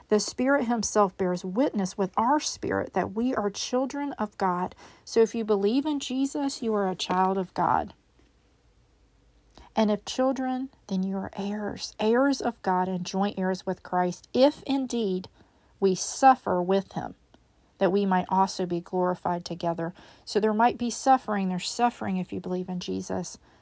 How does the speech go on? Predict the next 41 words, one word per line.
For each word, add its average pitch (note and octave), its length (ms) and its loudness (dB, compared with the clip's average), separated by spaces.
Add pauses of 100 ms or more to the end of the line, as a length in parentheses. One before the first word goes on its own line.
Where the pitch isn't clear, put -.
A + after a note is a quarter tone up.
(440)
But G3+ 120 -2
we A3 160 -4
will A3 160 2
be G3 120 -2
glorified G3 640 -2
together E3+ 560 -6 (280)
one A#3 300 4
day F#3 300 0
in E3+ 120 -4
heaven, F3 380 -2
totally G3+ 420 -4
glorified F3+ 540 -4
with E3+ 120 -8
Jesus E3+ 420 -8
Christ. - 640 -10 (1300)
And G#3 120 4
I A3+ 40 4
had B3 180 0
looked A3 220 2
up G#3+ 140 0
that F#3 180 0
word F#3 220 0
before F#3 440 -2
I F3+ 140 -4
wrote F#3 140 -2
my F3+ 140 -4
Bible F3+ 320 -2
here, F#3 160 -2
that - 180 -6
spirit A3 380 2
of F#3+ 120 0
bondage. F3 500 -4
What G3+ 200 -4
is G#3 260 -6
that? - 220 -2
It's F#3+ 180 -6
a G3+ 40 -4
slavish G#3+ 720 -4
spirit. G3 400 -6
It's - 180 -8
that F#3+ 220 0